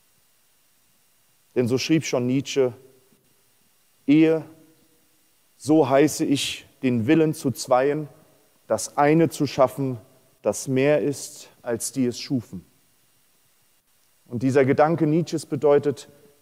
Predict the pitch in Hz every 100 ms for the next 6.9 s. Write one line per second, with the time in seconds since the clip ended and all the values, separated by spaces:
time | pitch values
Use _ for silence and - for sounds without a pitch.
0 | _ 135 180 180 - 151 135 117 107 -
1 | 127 143 147 127 131 131 135 123 _ _
2 | - 117 123 120 120 120 113 107 139 104
3 | 120 110 - - 175 160 - - - 117
4 | 98 92 - - _ _ _ _ _ _
5 | 151 135 127 123 143 147 165 - 147 151
6 | 139 127 - 139 143 143 127 123